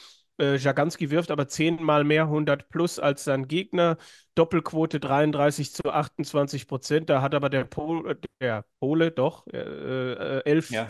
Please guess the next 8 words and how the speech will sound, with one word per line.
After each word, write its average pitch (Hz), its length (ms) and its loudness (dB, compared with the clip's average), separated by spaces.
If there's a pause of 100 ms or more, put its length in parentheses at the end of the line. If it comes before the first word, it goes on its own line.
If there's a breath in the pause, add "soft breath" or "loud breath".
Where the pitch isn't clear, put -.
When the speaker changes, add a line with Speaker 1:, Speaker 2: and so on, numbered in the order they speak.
Speaker 1:
Versuche 147 580 0 (560 soft breath)
mehr 156 320 4
gehabt. 175 640 0 (420 soft breath)
Und 170 300 0
ich 151 220 -6
hab - 260 -2
das, - 420 -4
ähm, 127 720 -2